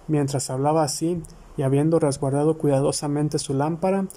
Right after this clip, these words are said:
se precipitó hacia una de las ventanas y le abrió de par en par a la tormenta. La impetuosa furia de una, de la ráfaga nos levantó casi del suelo.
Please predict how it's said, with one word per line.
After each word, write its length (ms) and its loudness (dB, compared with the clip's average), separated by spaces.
se 180 -4
precipitó 800 -2
hacia 260 -2
una 160 0
de 60 0
las 160 0
ventanas 800 -2
y 80 2
le 100 4
abrió 260 2
de 120 2
par 220 -4
en 160 -2
par 420 -4
a 80 -6
la 160 -4
tormenta. 600 -2
La 140 2
impetuosa 600 0
furia 340 2
de 80 6
una, 340 0
de 120 2
la 120 2
ráfaga 420 -2
nos 220 -2
levantó 460 -2
casi 240 -4
del 160 -4
suelo. 440 -2